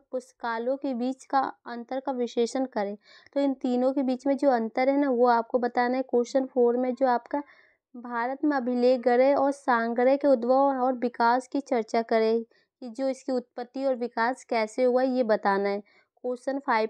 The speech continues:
में आपको बताना है, जो अभिलेख गृह और संग्रहालय के महत्व और कार्यों का वर्णन कीजिए। महत्व और कार्य क्या क्या है इनके। क्वेश्चन सिक्स है, पुस्तकालय शब्द का अर्थ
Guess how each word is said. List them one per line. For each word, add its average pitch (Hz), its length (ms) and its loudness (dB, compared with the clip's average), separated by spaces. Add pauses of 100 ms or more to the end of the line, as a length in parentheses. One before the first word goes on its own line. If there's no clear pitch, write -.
में 254 120 -2
आपको 240 240 -2
बताना 240 400 0
है, 269 60 -2
जो 302 140 0
अभिलेख 247 680 2
गृह 254 240 4
और 277 120 0
संग्रहालय 226 960 0 (120)
के 285 120 4 (100)
महत्व 233 440 -2
और 262 220 -2
कार्यों 233 340 2
का 262 140 -2
वर्णन 220 380 0
कीजिए। 220 360 -4 (540)
महत्व 240 480 -6
और 285 180 -2
कार्य 226 320 2
क्या 233 240 -2
क्या 240 220 0
है 240 120 0
इनके। 247 280 0
क्वेश्चन 254 460 -2
सिक्स 254 320 -6
है, 294 120 4 (580)
पुस्तकालय 254 640 -4
शब्द 262 360 -4 (120)
का 277 80 2 (120)
अर्थ 240 240 0